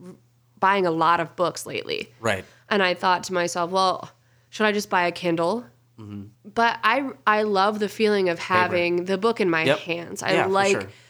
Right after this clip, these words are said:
Speaker 1: looking at it and seeing how far I am or how close I am to being done. I like having it on my shelf and looking at it and being able to recall from time to time the knowledge I learned from it just by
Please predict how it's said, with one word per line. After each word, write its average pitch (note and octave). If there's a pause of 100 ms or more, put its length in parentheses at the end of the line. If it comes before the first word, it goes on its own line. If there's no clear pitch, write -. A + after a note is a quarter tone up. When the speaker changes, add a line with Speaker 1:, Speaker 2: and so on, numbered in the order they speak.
(120)
Speaker 1:
looking A3
at E3
it D#3+
and F#3+
seeing G3+
how G3+
far F#3+
I E3+
am D#3
or F#3
how G3+
close G3
I F3
am E3+
to E3+
being F3+
done. F3
I F#3
like F#3 (480)
having G3+
it F#3 (320)
on G3
my G3
shelf F#3+
and F3+
looking F#3+
at F3+
it E3+
and F#3
being F#3+
able G3
to G3+
recall F#3+
from F3+
time F3
to F3+
time F3
the F3+
knowledge F3
I E3+
learned E3
from E3+
it D#3+
just F3
by E3+